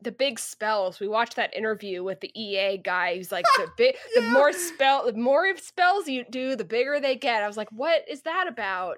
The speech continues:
Speaker 1: Uh, but now that's all kinda coming together. I understand, uh,
Speaker 2: Yeah.
Speaker 1: how that happened, at
Speaker 2: S-,
Speaker 1: least.
Speaker 2: Star Wars Episode Three was one of these games, too. It was like, it was like the Lord of the Rings games were, like, a good, like, like, really well-reviewed, well-received licensed games, and, like,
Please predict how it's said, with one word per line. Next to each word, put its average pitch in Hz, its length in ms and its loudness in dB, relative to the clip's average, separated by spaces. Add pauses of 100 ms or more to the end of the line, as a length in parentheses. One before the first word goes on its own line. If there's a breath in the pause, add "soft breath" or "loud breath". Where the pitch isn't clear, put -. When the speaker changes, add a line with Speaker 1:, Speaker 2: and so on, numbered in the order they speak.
(120)
Speaker 1:
Uh, 196 280 -2
but 190 180 -4
now 233 240 2
that's 214 220 -2
all 190 160 -6
kinda 190 240 -10
coming - 340 -14
together. 143 460 -10
I 165 100 -4
understand, 170 880 -12 (380 loud breath)
uh, - 320 -14
Speaker 2:
Yeah. 143 260 4
Speaker 1:
how 110 60 -2
that 139 180 -2
happened, 143 580 -6
at 127 100 -8
Speaker 2:
S-, - 60 -18
Speaker 1:
least. - 680 -8
Speaker 2:
Star 202 240 2
Wars 233 180 0
Episode 208 380 -4
Three 220 240 -4
was 135 180 -2
one 107 120 -10
of 104 60 -10
these 101 160 -10
games, 104 320 -10
too. 156 300 -2
It 104 60 -2
was 131 160 -4
like, 147 160 -2
it 156 40 -2
was 165 140 -2
like 156 180 -4
the 143 120 -2
Lord 147 200 0
of 233 40 -6
the 220 80 -2
Rings 190 240 -4
games 123 500 -6 (380 soft breath)
were, 127 120 -4
like, 120 340 -2
a 117 100 -2
good, 139 720 0
like, 123 180 -4
like, 110 320 -8
really 131 280 -2
well-reviewed, 120 760 -2
well-received 113 560 -6
licensed 110 460 -6
games, 107 280 -10
and, 107 80 -18
like, 104 140 -12